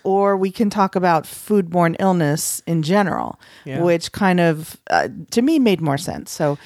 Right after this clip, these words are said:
Speaker 2: Yeah,
Speaker 1: that's
Speaker 2: and the other thing about vegetables is you hear a lot about cross-contamination with things like meat
Speaker 1: Yes.
Speaker 2: and dairy, but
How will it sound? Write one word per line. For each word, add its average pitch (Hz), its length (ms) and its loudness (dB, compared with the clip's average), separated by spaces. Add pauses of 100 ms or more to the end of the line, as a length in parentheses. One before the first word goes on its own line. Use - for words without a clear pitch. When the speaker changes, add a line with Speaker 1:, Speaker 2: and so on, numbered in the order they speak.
(220)
Speaker 2:
Yeah, 294 220 0
Speaker 1:
that's 285 60 0
Speaker 2:
and 277 120 2
the 285 80 2
other 427 140 2
thing 254 200 -2
about 165 300 0 (120)
vegetables 156 580 -2
is 156 180 0
you 196 160 0
hear 285 200 2
a 185 80 2
lot 143 480 0
about 127 420 0
cross-contamination 123 1120 -4
with 117 220 0
things 135 400 -2
like 123 140 0
meat 220 400 0
Speaker 1:
Yes. - 40 -6
Speaker 2:
and 143 180 -2
dairy, 180 600 2
but 156 440 -2